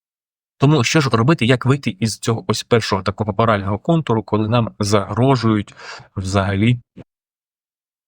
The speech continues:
зовнішні фактори? Нам необхідно,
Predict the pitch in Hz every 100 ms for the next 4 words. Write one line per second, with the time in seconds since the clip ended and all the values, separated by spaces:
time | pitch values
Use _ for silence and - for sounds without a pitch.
0 | _ _ _ _ - 104 92 82 - 87
1 | - _ - - - - - _ _ _
2 | _ _ _ _ - 226 117 101 - 147
3 | 123 113